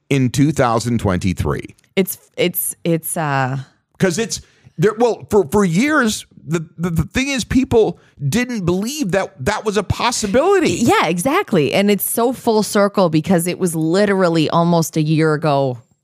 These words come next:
Speaker 2: I'm not to the day, I don't know, but I mean, it was right at this time last year when we started, you and I started having these conversations of
Speaker 1: Right.
Speaker 2: like, what can we do?
Speaker 1: We said
Speaker 2: Like,
Speaker 1: it.
Speaker 2: what
Speaker 1: Yeah.
Speaker 2: does that look like? And,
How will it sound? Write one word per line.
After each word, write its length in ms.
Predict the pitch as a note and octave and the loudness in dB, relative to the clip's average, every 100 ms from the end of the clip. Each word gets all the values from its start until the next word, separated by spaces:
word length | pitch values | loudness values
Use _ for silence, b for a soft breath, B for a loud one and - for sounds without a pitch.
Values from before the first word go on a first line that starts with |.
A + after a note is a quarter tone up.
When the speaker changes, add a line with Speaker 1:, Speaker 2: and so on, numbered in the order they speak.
| _ | _
Speaker 2:
I'm 140 | - C#3+ | -8 -6
not 200 | C#3 - | -6 -4
to 120 | D3 | -4
the 100 | E3 | -4
day, 320 | - C#3+ C3 | -4 -2 -2
I 120 | C3+ | -2
don't 240 | C#3 C3 D3 | -4 -2 0
know, 320 | D#3+ C3 C3+ | 2 0 -2
but 200 | C#3 C3 | -2 0
I 60 | C#3+ | 2
mean, 140 | C#3 | 0
it 80 | B2 D3+ | 0 0
was 160 | C#3+ | -2
right 440 | C#3+ D3+ E3 E3+ - | -2 0 0 -2 -4
at 260 | F3 D#3+ - | -4 -2 -2
this 200 | D#3+ - | -2 -2
time 320 | - D3+ D3 | -4 -2 0
last 360 | C#3 C3+ - D3+ | 0 -2 -4 -4
year 120 | C#3 | 0
when 100 | C3+ | 0
we 100 | C3+ | 0
started, 420 | B2+ C#3 C3+ B2 - | 0 -2 -2 -4 -2
you 180 | D3 C#3 | 0 2
and 80 | C3 | 2
I 120 | C3 | 0
started 280 | - C3+ B2+ | 0 -2 -2
having 260 | C3 B2 | -4 -2
these 140 | B2 A2 | -2 -2
conversations 800 | C3 A#2+ A#2+ - A#2+ - A2 A2 | -6 -6 -6 -4 -4 -4 -6 -2
of 40 | |
Speaker 1:
Right. 80 | D#2+ | 0
Speaker 2:
like, 240 | C3 A#2+ - b b b _ | 0 -2 -8 b b b _
what 360 | D3+ E3+ D#3 - | -2 -2 -2 -6
can 400 | C#3+ D3+ D#3 C#3+ | -2 2 2 2
we 140 | C3+ | 0
do? 260 | A#2+ B2+ - - - | -2 -4 -6 -12 -4
Speaker 1:
We 140 | A2 A#2+ | 0 0
said 180 | C#3+ | 0
Speaker 2:
Like, 100 | D#3+ F#2 | 0 0
Speaker 1:
it. 40 | |
Speaker 2:
what 300 | D#3 E3 F3 | 0 0 2
Speaker 1:
Yeah. 140 | - - | 0 0
Speaker 2:
does 300 | D#3 E3 D#3+ | 2 2 0
that 200 | D#3+ D3 | -2 -2
look 260 | C#3 C#3 | -4 -2
like? 280 | C#3+ C3+ B2+ | -2 0 -2
And, 200 | C#3 C#3+ | -2 -4